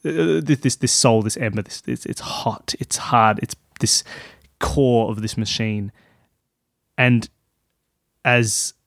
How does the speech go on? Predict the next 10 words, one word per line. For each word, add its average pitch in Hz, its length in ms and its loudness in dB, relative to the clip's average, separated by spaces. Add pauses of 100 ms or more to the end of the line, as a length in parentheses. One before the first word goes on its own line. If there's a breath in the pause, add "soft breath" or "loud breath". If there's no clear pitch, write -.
(140)
Alaris 131 600 2
swings 123 960 2 (1000)
Rectifier, 117 760 -2 (1040)
there's 120 340 2
this - 280 -4
clash, - 720 -4
this - 140 -4
almighty 117 580 2
just - 480 -8 (960 soft breath)
s-, - 180 -18